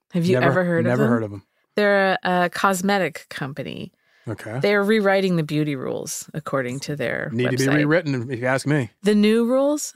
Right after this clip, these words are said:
Speaker 1: are there are no rules.
Speaker 2: Ah, simple. I love it.
Speaker 1: Right.
Speaker 2: Clear.
Speaker 1: So they, this, I'll read the rest of their little About Me bl-, blurb. "Above expectation, beyond imagination, eccentric and instantly iconic,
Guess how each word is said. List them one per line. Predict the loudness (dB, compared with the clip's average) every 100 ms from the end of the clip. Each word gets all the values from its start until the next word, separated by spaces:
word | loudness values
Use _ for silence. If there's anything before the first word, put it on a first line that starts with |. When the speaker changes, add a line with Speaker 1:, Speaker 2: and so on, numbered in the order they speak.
| 0
Speaker 1:
are | 2
there | 2 2 2
are |
no | 2 2 2 2
rules. | 0 -6 -8 -10 -6 0
Speaker 2:
Ah, | 2 2 0
simple. | 0 0 4 2 2
I | 2
love | 2 2 2
it. |
Speaker 1:
Right. | 0 0
Speaker 2:
Clear. | 2 2 2 0 -4 _ _
Speaker 1:
So | -2 2 4 2 0 -4 _ _ _ _ -6
they, | 0 2 2
this, | 2 0 2
I'll | 2 2
read | 2 2
the | 2
rest | 2 0 -2
of | 0
their | 0
little | 2 0 -2
About | 0 0 0
Me | -4
bl-, | -2 -2 -2
blurb. | -2 0 0 -2 -8 _ _ -2
"Above | -2 2 2 2 2 0
expectation, | -2 0 -4 -4 -4 -4 -4 -8 -10 -12 _ 0
beyond | 2 4 4 2 0 -2
imagination, | 0 0 0 -2 -6 -4 -6 -6 -10 -14 _ _ _ -6
eccentric | -4 -2 0 0 2 0 0
and | -2 -2 0
instantly | 0 2 0 -2 0
iconic, | 0 0 0 0 0 -4